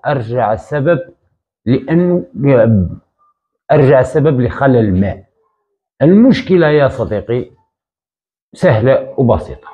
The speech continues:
مع ارتفاع درجة الحرارة الأرنب يحبذ الماء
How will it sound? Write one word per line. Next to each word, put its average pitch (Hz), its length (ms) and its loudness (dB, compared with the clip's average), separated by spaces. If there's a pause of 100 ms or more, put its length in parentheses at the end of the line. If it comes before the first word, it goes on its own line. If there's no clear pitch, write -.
(120)
مع 156 280 2
ارتفاع 151 460 -2
درجة 107 400 -4
الحرارة 107 720 -2
الأرنب 120 600 0
يحبذ 101 800 -2 (480)
الماء 113 580 2